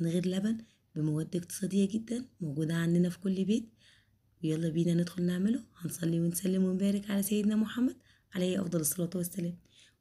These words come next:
ودي بقى المكونات بتاعتنا. تمام كده؟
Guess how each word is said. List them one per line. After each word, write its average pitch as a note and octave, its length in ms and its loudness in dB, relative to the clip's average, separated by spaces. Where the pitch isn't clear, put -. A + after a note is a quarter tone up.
ودي E3 200 0
بقى - 140 -2
المكونات E3+ 600 -2
بتاعتنا. G3 520 -8
تمام D#3 300 -6
كده؟ G3+ 400 -6